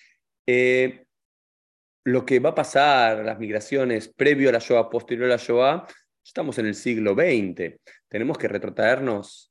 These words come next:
mucho antes, ¿no? Tenemos que hacer historia y a veces vamos a hacer saltos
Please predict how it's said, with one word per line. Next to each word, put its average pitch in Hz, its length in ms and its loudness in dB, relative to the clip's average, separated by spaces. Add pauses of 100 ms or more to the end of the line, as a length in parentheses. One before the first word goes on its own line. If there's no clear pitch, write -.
(120)
mucho 139 360 2
antes, 113 440 0
¿no? 143 180 -6
Tenemos 151 240 -2
que 139 60 -4
hacer 147 120 0
historia 120 760 2 (260)
y 147 80 -6
a 165 60 0
veces 214 180 -2
vamos 185 280 0
a - 20 -8
hacer 165 300 -6 (1120)
saltos 139 840 -2